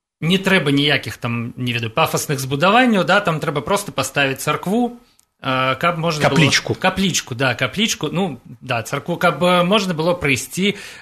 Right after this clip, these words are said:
Speaker 1: і памаліцца. Але, ну, нават, э, нейкіх зрухаў у бок гэтай царквы, я так разумею, няма, ці каплічкі. То бок сітуацыя проста павісла ў паветры.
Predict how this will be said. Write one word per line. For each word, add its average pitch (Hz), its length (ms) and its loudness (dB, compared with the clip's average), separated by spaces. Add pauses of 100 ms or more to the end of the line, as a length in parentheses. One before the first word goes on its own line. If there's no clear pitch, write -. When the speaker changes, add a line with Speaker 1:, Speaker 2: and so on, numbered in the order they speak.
Speaker 1:
і 160 240 -2
памаліцца. 165 600 0
Але, 127 380 -2
ну, 147 240 -2
нават, 143 480 0 (120)
э, 147 440 0 (540)
нейкіх 120 1120 -4 (680)
зрухаў 135 560 4
у - 40 0
бок 139 280 0
гэтай 151 320 -2
царквы, 180 440 2
я 120 100 4
так - 200 -8
разумею, 113 400 -2
няма, 110 340 -2
ці - 160 -10
каплічкі. 117 600 -6 (260)
То 131 100 -4
бок 156 280 -2
сітуацыя 202 560 0
проста 185 440 0
павісла 143 400 -2
ў 123 40 -2
паветры. 110 440 -4